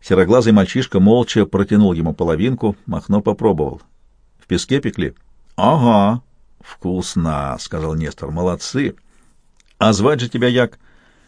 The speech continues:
«Иван». И, подумав, мальчишка добавил: «Иван Карпович Махно». «О, так выходит, мы с тобой родичи, Иван Карпович».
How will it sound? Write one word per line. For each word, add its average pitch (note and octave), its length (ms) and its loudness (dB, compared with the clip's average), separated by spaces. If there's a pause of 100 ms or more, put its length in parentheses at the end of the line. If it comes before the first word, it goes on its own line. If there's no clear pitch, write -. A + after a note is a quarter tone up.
(480)
«Иван». A#2+ 480 4 (960)
И, F#2 80 -4
подумав, D#3+ 560 2
мальчишка A2 440 0
добавил: A#2 500 2
«Иван F2+ 360 0
Карпович B2+ 580 0
Махно». G2+ 460 0 (640)
«О, G3 380 4 (480)
так D#3+ 180 -2
выходит, G3 440 2
мы F#3 120 2
с - 60 -4
тобой G3 240 4
родичи, G#3 540 2
Иван D#3 260 2
Карпович». - 480 -2